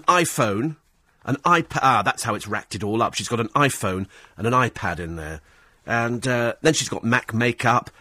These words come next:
mac blusher, Bare Minerals makeup brushes, Estee Lauder mascara, Rimmel lipstick, eyeliner, mac lipstick. She seems to, she quite clearly, for a, a recruitment consultant, she can't, she can't pack anything at all. She's duplicated.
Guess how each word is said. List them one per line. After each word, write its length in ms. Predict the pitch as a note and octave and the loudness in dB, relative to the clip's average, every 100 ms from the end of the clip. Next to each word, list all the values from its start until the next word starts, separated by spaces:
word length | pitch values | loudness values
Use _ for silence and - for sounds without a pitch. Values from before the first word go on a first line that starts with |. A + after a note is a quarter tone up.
| _ - | _ 0
mac 240 | C3 - | 0 0
blusher, 560 | F#2 A#2+ B2 - C3 A#2+ | -2 0 2 2 0 0
Bare 260 | G#2 C3 | 2 2
Minerals 460 | A#2+ B2+ B2 A2+ G#2+ | 4 4 4 2 0
makeup 340 | A#2+ - B2+ | -4 -2 -4
brushes, 640 | G2 G#2 A#2 - A#2 A#2 - - - - | 0 2 2 2 -2 -4 -12 -16 -8 0
Estee 320 | C3+ - B2 | 0 2 0
Lauder 220 | A2+ A2+ | 0 0
mascara, 560 | A#2+ - - A2 A2 G#2+ | 0 -2 0 0 2 0
Rimmel 340 | G#2 B2+ B2 | 0 2 2
lipstick, 640 | A#2 B2 - - C3 - - - - B2+ | 2 0 -2 0 -2 -4 -16 -20 -4 2
eyeliner, 640 | C#3 C3+ B2 A#2+ A#2+ - | 4 4 2 2 0 0
mac 320 | A#2 B2+ - | 2 2 0
lipstick. 340 | A#2+ - - C3+ - | -4 -4 -6 -8 -12
She 140 | - A#3 | -8 0
seems 320 | D4 D4+ - | 2 2 2
to, 160 | B3 | 0
she 100 | D#3+ | 0
quite 300 | G#3 C4 C#4 - _ - | 0 0 0 -4 _ -12
clearly, 580 | - G3+ G#3 A2+ E2 - - _ _ _ | 0 4 4 2 -4 -12 -20 _ _ _
for 200 | - E3 | -4 2
a, 160 | D#3+ D3+ | 4 4
a 60 | D#3+ | 2
recruitment 500 | D#3+ - A#3 F#3 E3+ | 0 0 -2 0 -2
consultant, 580 | D3+ C#3 F#3 F3+ G#2 - | -2 0 2 0 -2 -6
she 120 | C#3+ | -4
can't, 320 | - A#3 - _ _ _ | 0 0 -2 _ _ _
she 100 | - | -8
can't 340 | - G#3+ A#3+ - | -4 -2 -4 -4
pack 300 | - B2+ - | -2 -2 0
anything 300 | A2+ A#2 D3+ | -4 -2 -4
at 160 | E3 | 0
all. 200 | A3+ B3 - - - | 0 0 -4 -18 -6
She's 180 | G#3+ | -4
duplicated. 960 | D#3+ - A#3+ B3+ A3+ C3+ G2 - C#2+ | 0 4 4 2 0 0 0 -4 -6